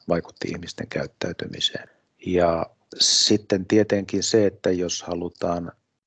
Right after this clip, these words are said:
ohjatusti vaikuttaa siihen, eli jos siihen liittyy taas viitekehys, missä sitä itsetietoa käytetään, niin kyllä, kyllä se vaikuttaa.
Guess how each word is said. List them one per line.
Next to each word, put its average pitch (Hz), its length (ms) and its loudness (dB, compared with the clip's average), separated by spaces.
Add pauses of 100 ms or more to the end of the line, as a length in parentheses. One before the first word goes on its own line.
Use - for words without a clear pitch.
ohjatusti 104 720 2
vaikuttaa - 720 -4
siihen, 82 360 -4
eli 78 160 -6
jos 85 180 -2
siihen 92 300 -4
liittyy 98 360 2
taas 95 280 0
viitekehys, 104 640 0
missä - 300 -6
sitä 98 360 -4 (340)
itsetietoa 92 720 0
käytetään, 90 840 -2 (500)
niin 90 300 -10 (320)
kyllä, 101 440 4 (460)
kyllä 104 260 2
se 107 160 4
vaikuttaa. 95 840 0